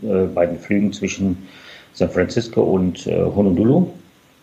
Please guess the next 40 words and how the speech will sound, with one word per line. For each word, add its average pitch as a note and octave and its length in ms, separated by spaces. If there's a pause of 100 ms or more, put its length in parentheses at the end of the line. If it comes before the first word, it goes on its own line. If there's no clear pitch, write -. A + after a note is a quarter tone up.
(280)
Das - 180
wird G#2+ 160
auch G2+ 160
zum G#2+ 140
Beispiel G#2 220
auch G2+ 80
so G#2 100
als G2 240
erstes - 320
Zeichen G2+ 320
gewertet, F#2 320
dass F#2 140
man F#2+ 140
da F2+ 200
halt F2 240
auch, F2+ 320
äh, F2+ 240 (1200)
ja, F2 280
eine G2 160
gewisse G2+ 320
Normalität A2+ 580
versucht, A#2+ 380
wieder G#2+ 580
in G#2+ 120
diese G#2 160
Branche A2+ 360
reinzubekommen, F2 960 (120)
damit F2+ 260
man F#2+ 100
halt G2 220
wieder F2+ 420 (100)
Flugreisen, G2+ 840
Geschäftsreisen, G2+ 800
dass F2+ 160
man F#2+ 120
dann F#2 120
auch F#2+ 320
da F#2 320
eine, F2+ 300
äh, - 540